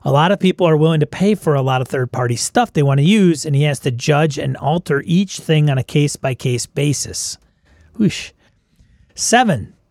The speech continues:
when you switch edition, editions, it sucks.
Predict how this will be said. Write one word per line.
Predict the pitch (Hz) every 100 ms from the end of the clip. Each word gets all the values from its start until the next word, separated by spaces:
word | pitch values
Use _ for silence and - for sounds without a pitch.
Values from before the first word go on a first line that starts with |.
| _ _ _ _ _ -
when | 139 151
you | 156
switch | 226 208 175
edition, | 135 226 - 151 143 - _ _ -
editions, | 151 196 233 147 131 -
it | 160 156 151
sucks. | - - 151 175 170 156 143 135 123 113 - -